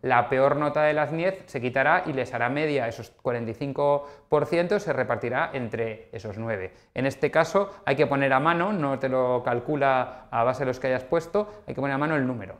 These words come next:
Entonces tenemos aquí que aquí habría tres que se repartirían este cuarenta y cinco por ciento. Si ponemos un, un dropable, sería los dos mejores se repartirían el cuarenta y cinco por ciento. Luego tenemos el tipo de examen final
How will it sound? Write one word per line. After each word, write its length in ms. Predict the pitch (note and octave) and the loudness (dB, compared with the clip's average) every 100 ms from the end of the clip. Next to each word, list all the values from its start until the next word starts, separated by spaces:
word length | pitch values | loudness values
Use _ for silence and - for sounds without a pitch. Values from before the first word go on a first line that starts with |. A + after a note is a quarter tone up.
| - | -12
Entonces 280 | G#2 A#2+ - | -6 -6 -6
tenemos 260 | A#2+ B2 | -8 -4
aquí 480 | C#3 F#3 G3+ - - | 2 2 2 -6 -12
que 80 | - | -4
aquí 280 | A2 - C3 | -4 0 2
habría 340 | A#2+ A#2 A#2+ | 2 2 0
tres 280 | D#3 F#3+ G#3+ | 4 4 4
que 100 | - | -2
se 100 | C3 | -4
repartirían 440 | A#2+ A#2 G#2 B2 C3 | -2 -2 -2 -2 -2
este 160 | C3 | -4
cuarenta 240 | A#2+ A2 G2 | -6 -6 -6
y 20 | |
cinco 240 | A2 A2 | -8 -8
por 140 | G#2+ G2+ | -10 -8
ciento. 220 | A#2 G#2 | -8 -8
Si 80 | A2+ | -10
ponemos 300 | A2 A2+ A#2+ | -8 -8 -6
un, 240 | C3+ - | -8 -8
un 140 | C#3 B2 | -8 -2
dropable, 440 | C3 D#3+ F3+ G3+ | 0 2 2 2
sería 280 | D3 C#3 D3+ - - _ | 0 -2 -2 -6 -20 _
los 180 | A#2 A2+ | -2 2
dos 200 | C3+ C#3+ | 2 2
mejores 380 | C#3+ C#3+ D#3+ | -2 0 0
se 60 | D#3+ | 0
repartirían 480 | B2+ G#2+ G2 G#2 A2+ | -8 -8 -8 -8 -8
el 80 | A2 | -10
cuarenta 240 | F#2 F2+ | -10 -12
y 40 | |
cinco 300 | - G2+ F#2+ | -14 -14 -12
por 140 | G#2 F#2+ | -12 -14
ciento. 300 | - F#2 _ _ _ _ | -18 -20 _ _ _ _
Luego 160 | A#2+ A#2 | 0 0
tenemos 200 | B2 A#2 | -2 -4
el 80 | |
tipo 140 | G2+ G#2 | -6 -8
de 40 | |
examen 260 | A2 G2+ G#2+ | -12 -10 -8
final 580 | B2+ D#3+ G#3 A3+ A#3 | -4 2 6 6 6